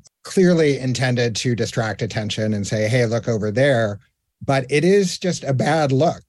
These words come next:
to have a, <laughs> a standard bearer for your political party who has been arraigned for a crime. It is also important to remember that G O P, the G O P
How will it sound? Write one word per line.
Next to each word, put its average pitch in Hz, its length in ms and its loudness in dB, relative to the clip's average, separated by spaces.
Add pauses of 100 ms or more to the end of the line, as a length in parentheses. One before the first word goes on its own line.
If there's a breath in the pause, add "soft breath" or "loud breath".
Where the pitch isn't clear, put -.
(120)
to 123 180 -2
have 117 400 0
a, 113 360 0 (160)
<laughs> - 120 -12
a 151 120 0
standard 139 480 2
bearer 120 320 2
for 120 140 -4
your 117 240 0 (280)
political 135 380 -2
party 113 380 0
who 117 140 -2
has 120 200 2
been 127 220 0
arraigned 120 460 0
for 127 140 0
a 131 60 -2
crime. 180 520 -6 (360)
It 117 140 -2
is 131 260 2 (100)
also 117 320 0
important 113 580 0 (600)
to 131 100 -2
remember 123 580 4
that 113 280 0 (260)
G 123 220 -2
O 123 120 0
P, 127 160 -10 (100)
the 113 140 -6
G 120 160 2
O 120 80 4
P 120 460 0